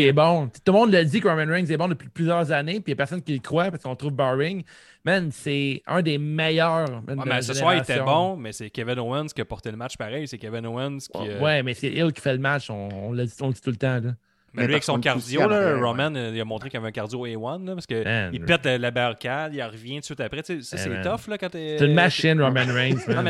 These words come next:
Speaker 2: mais en tant qu'athlète, là, lui, il vient de
Speaker 1: Ouais.
Speaker 2: donner... Il vient
Speaker 3: Ouais.
Speaker 2: tout donner ce qu'il y a au niveau physique, puis là, il faut qu'il revienne dans le match. C'est lui qui finit.
Speaker 1: Ouais. J'enlève rien à Kevin Owens, mais Roman Reigns, c'est un, c'est un être à part, là.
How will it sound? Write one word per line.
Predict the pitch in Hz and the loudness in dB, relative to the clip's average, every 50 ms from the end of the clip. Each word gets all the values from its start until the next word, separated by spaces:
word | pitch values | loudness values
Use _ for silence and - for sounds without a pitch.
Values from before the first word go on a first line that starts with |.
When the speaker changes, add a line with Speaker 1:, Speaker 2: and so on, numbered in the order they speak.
| 180 - | 0 0
Speaker 2:
mais | 131 | 2
en | 131 143 | 2 2
tant | - - 185 | 4 2 2
qu'athlète, | 185 - 156 143 - 170 196 208 - | 4 4 2 2 0 -2 -4 -4 -4
là, | 185 | -4
lui, | 156 165 190 | -4 -4 -4
il | 180 | -4
vient | 160 156 | -2 -2
de | 139 | -2
Speaker 1:
Ouais. | 131 | -2
Speaker 2:
donner... | 135 170 185 185 170 147 _ | -2 -2 -4 -4 -6 -10 _
Il | 131 123 | -14 -12
vient | 113 117 123 123 - - _ _ _ - | -10 -10 -10 -12 -14 -20 _ _ _ -18
Speaker 3:
Ouais. | 98 98 127 | -18 -16 -14
Speaker 2:
tout | - - 185 | -12 -8 -4
donner | 165 175 160 175 180 | -2 0 0 0 -2
ce | 170 - | -2 -4
qu'il | - - 170 | -6 -4 -4
y | 180 | -2
a | 185 | -2
au | 170 156 135 | -2 -4 -4
niveau | 127 123 135 | -6 -6 -8
physique, | - - - 127 117 120 143 175 190 190 - | -10 -10 -12 -14 -12 -8 -8 -8 -8 -8 -8
puis | 131 135 | -8 -8
là, | 147 160 | -8 -8
il | |
faut | - 135 | -10 -12
qu'il | - - 139 | -10 -10 -8
revienne | 123 117 123 156 175 | -8 -8 -8 -8 -6
dans | 175 147 | -6 -8
le | 131 | -8
match. | 135 156 180 - | -8 -8 -10 -10
C'est | 131 | -10
lui | 131 170 190 | -10 -10 -10
qui | - - | -10 -12
finit. | - - - - 151 - - 147 165 185 208 | -14 -14 -10 -8 -4 -4 -4 -4 -4 -6 -10
Speaker 1:
Ouais. | 123 - _ _ _ _ - | -12 -14 _ _ _ _ 2
J'enlève | - 160 165 175 185 180 | 4 6 8 8 8 8
rien | 196 185 185 220 240 | 8 8 8 6 6
à | 226 | 6
Kevin | - 180 160 175 180 180 | 6 6 6 8 8 8
Owens, | 170 160 165 190 202 151 | 8 8 8 8 6 6
mais | 139 143 | 6 4
Roman | 139 143 147 156 156 151 147 | 6 6 6 4 4 4 4
Reigns, | 151 160 170 175 147 - - - - _ | 4 4 4 2 0 -2 -6 -16 -20 _
c'est | - - - - 135 123 117 113 | -20 -8 -4 0 0 0 2 0
un, | 107 107 107 107 107 104 104 104 107 | 0 0 0 0 -2 -2 -2 -4 -6
c'est | 104 - - 123 | -6 -4 -2 0
un | 113 113 120 | 0 0 0
être | 123 123 123 - | 0 0 0 0
à | 117 113 | 0 0
part, | - 110 104 107 107 | 0 0 0 0 -2
là. | 107 110 | -4 -4